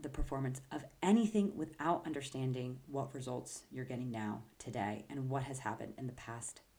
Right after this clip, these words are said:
ninety days. And what I think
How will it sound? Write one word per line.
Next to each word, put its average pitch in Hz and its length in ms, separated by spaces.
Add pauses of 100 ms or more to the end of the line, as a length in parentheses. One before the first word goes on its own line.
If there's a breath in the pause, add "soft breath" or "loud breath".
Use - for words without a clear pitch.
ninety 104 260
days. - 400 (720 loud breath)
And 165 100
what 170 80
I 160 80
think 208 540